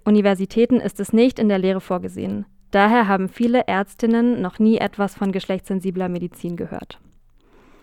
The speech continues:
Wir haben ein Interview mit der in Deutschland bislang ersten Professorin im Gebiet der Gender Medicine geführt, die vor allem zur geschlechtsspezifischen Prävention von Krankheiten an der Charité forscht.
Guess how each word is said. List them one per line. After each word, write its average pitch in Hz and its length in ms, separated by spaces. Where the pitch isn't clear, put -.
Wir 262 140
haben 277 140
ein 220 80
Interview 302 380
mit 247 220
der 214 100
in 202 80
Deutschland 214 400
bislang 208 280
ersten 226 340
Professorin 226 640
im 226 160
Gebiet 233 320
der 214 80
Gender 214 260
Medicine 208 400
geführt, 240 520
die 214 80
vor - 160
allem 214 280
zur 202 140
geschlechtsspezifischen 202 1400
Prävention 196 600
von 196 160
Krankheiten 196 520
an 185 100
der 185 80
Charité 180 460
forscht. 285 380